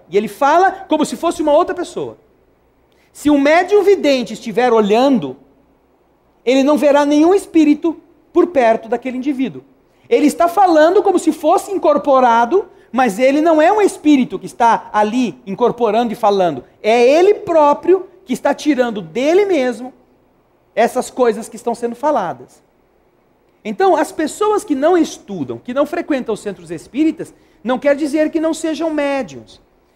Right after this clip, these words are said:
mas são médiuns torturados, são médiuns equivocados, são médiuns que se permitem, é, é, receber influências nocivas e não sabem como identificar isso.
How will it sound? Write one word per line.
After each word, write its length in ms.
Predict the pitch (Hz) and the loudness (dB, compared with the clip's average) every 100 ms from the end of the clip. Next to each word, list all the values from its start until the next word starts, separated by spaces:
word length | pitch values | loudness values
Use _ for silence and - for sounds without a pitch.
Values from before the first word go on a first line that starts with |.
| _ | _
mas 200 | 208 240 | -4 -4
são 180 | - 302 | 0 -2
médiuns 460 | 277 269 277 302 - | 0 0 0 -2 -4
torturados, 800 | - 302 302 339 285 277 202 196 | -4 -4 -2 0 0 0 -4 -8
são 160 | 233 | -8
médiuns 420 | 226 247 233 285 | -6 -6 -4 -6
equivocados, 760 | 247 - 208 240 247 254 254 185 | -6 -10 -6 -6 -2 -2 -2 -4
são 120 | - | -10
médiuns 380 | 220 247 240 277 | -8 -6 -6 -8
que 100 | - | -12
se 140 | 247 - | -12 -6
permitem, 580 | 262 233 269 269 254 - _ _ _ - | -4 -2 -4 -4 -8 -8 _ _ _ -6
é, 340 | 208 208 190 | -2 0 -2
é, 40 | 190 | -4
receber 360 | 202 240 247 302 | -4 -6 -2 -2
influências 580 | 285 277 277 311 285 | -2 0 0 0 -4
nocivas 760 | 220 254 - 294 320 190 113 - _ _ - | -8 -8 -8 -2 0 -2 -8 -18 _ _ -8
e 80 | 269 | 0
não 160 | 294 | 0
sabem 400 | 294 330 330 311 | 0 0 0 2
como 160 | 277 294 | 0 -2
identificar 560 | 226 240 - 247 240 226 | -4 -8 -12 -6 -4 -2
isso. 220 | 254 | -4